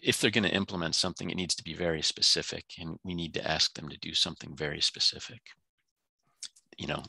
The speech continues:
th-, this, this bleach solution at this concentration for these uh, materials, boots, tires, et cetera,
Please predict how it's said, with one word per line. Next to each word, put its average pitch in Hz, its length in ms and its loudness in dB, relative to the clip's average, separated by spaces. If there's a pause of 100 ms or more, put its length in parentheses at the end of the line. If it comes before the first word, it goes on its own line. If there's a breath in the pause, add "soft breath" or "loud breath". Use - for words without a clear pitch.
(160)
th-, 127 200 -2
this, - 340 6 (200)
this - 300 2 (180)
bleach 85 380 -2
solution 82 560 -2
at 76 180 -4
this - 400 4 (800 loud breath)
concentration 87 960 2
for 78 280 -8 (160)
these 87 680 2 (520)
uh, 78 200 -4
materials, 82 800 -2 (100)
boots, 82 320 4
tires, 80 520 -2
et - 60 -6
cetera, 80 420 0